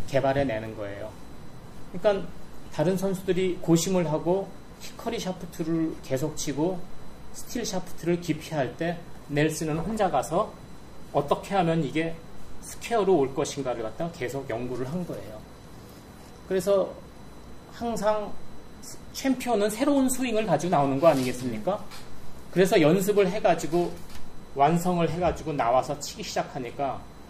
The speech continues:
진 사라센이 바이런 넬슨이 공 치는 모습을 보고 "저 스윙으로는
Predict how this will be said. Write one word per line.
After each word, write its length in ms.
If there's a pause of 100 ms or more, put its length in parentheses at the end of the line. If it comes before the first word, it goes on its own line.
(160)
진 280
사라센이 680 (560)
바이런 340
넬슨이 320
공 200
치는 380
모습을 340
보고 360 (680)
"저 200
스윙으로는 840